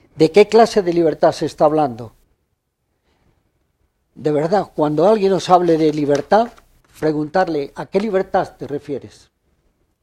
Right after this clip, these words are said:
Pues no se dice. La libertad no se opone a la norma.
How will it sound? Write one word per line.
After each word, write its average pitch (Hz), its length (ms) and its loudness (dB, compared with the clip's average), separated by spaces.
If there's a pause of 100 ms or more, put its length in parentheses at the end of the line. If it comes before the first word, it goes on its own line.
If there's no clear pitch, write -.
(1500)
Pues 175 160 -2
no 226 100 0
se 160 160 -2
dice. 151 420 -6 (1000)
La 156 160 4
libertad 160 800 2
no 196 180 2
se 202 120 2
opone 196 360 4
a 139 80 4
la 131 120 0
norma. 143 460 -4